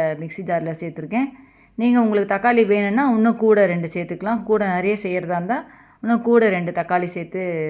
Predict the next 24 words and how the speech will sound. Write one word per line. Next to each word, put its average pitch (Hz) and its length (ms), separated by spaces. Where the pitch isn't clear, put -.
செய்யலாம். 160 400
நான் 214 80
இன்னைக்கு 196 220
ஆறு 220 240
தக்காளி 226 340
சேர்த்து 214 360
இது 208 160
நல்லா 180 400
அரைச்சி 196 180
எடுத்துட்டு 180 420
வந்துடலாம். 165 500
இப்போ - 220
அதே 226 220
மிக்ஸி 214 340
ஜார்ல 190 360
பார்த்தீங்கன்னா, 220 680
இது 196 200
தேங்காய் 226 400
வந்து 190 220
ஒரு 220 160
அரை 185 220
கப்பு 233 300
தேங்காய் 185 400
சேர்த்துருக்கேன். 180 560